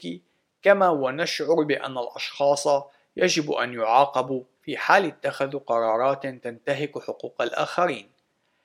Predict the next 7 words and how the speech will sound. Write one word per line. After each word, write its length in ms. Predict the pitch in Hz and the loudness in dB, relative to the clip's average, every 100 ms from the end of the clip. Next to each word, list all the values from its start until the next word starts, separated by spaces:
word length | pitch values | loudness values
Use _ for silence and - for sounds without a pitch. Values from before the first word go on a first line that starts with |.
| _ _ _ | _ _ _
لكن 340 | 156 165 302 320 | 0 2 4 4
جميع 460 | 165 131 127 110 | 4 2 -2 -4
هذه 360 | 104 110 104 110 | -2 -4 -4 -8
الأشياء 760 | 110 110 - 143 156 175 - - _ _ _ | -12 -10 -2 6 8 8 4 -12 _ _ _
تفترض 520 | 269 247 - 156 165 | 4 4 8 10 10
وبشكل 600 | 165 143 120 - 113 113 | 8 4 2 -6 -6 -6
مسبق 560 | 113 135 - 143 - 135 | -10 -10 -2 -2 0 -2